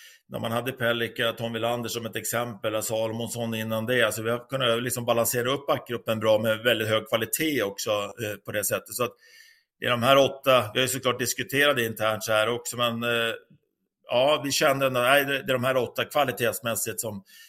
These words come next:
vi vill gå in med. Eh, så de, de övriga är utkonkurrerade då, el-, enligt vårt tycke, där vi även har vägt in det här med rightare. Eh,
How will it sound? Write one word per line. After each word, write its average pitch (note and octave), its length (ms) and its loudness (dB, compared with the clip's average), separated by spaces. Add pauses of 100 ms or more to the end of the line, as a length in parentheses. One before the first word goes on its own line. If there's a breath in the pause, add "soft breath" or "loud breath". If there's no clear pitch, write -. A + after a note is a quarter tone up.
(140 soft breath)
vi - 140 -6
vill G2+ 200 -6
gå A2+ 140 0
in A#2+ 260 0
med. G2 260 -4 (440)
Eh, G#2 340 -2
så G#2+ 100 -8
de, A#2+ 400 -4
de B2 140 -4
övriga A#2+ 260 2
är A#2 40 2
utkonkurrerade A2+ 840 0
då, G#2 80 0
el-, G#2 220 -4
enligt G#2 260 -8
vårt A#2+ 180 -8
tycke, G2 500 -4 (100)
där A2 100 -2
vi G#2+ 160 -2
även G2+ 220 -2
har G2+ 60 -4
vägt G2 240 -6
in G#2+ 340 -2 (200)
det G#2 80 -4
här G2 120 -2
med G2 160 -4
rightare. G2+ 540 -2 (760 soft breath)
Eh, F#2+ 720 0